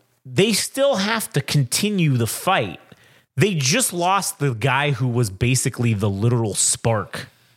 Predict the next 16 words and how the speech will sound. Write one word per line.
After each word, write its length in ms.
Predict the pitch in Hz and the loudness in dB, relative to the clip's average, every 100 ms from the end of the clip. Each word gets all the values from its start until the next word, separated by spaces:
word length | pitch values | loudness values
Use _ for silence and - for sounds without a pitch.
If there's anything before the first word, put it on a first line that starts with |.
| _ _ - | _ _ -2
of 240 | 117 101 - | 0 0 -2
Team, 460 | - 135 113 113 - | 2 2 2 -2 -6
Team 280 | - 135 110 | -2 0 2
Gurren. 360 | 107 101 87 90 | 2 0 0 0
Like, 300 | 90 - - | -2 -2 -4
he 160 | 160 | 0
was 280 | 156 147 117 107 107 | 2 2 -2 -4 -2
the 460 | 139 147 147 147 135 - - - - _ _ _ _ | 2 4 2 2 -2 -10 -20 -20 -20 _ _ _ _
heart 440 | - 156 151 117 - - _ _ _ | -2 0 0 -2 -10 -20 _ _ _
of 180 | 135 123 | 0 0
the 80 | 117 | 0
team, 540 | - 147 123 87 98 - _ _ 135 | 2 2 2 -2 -8 -12 _ _ -2
and 240 | 131 127 | 0 2
now 180 | 143 147 | 2 2
he's 200 | 127 90 | -2 -2
dead. 420 | 123 113 73 - | 0 0 -2 -6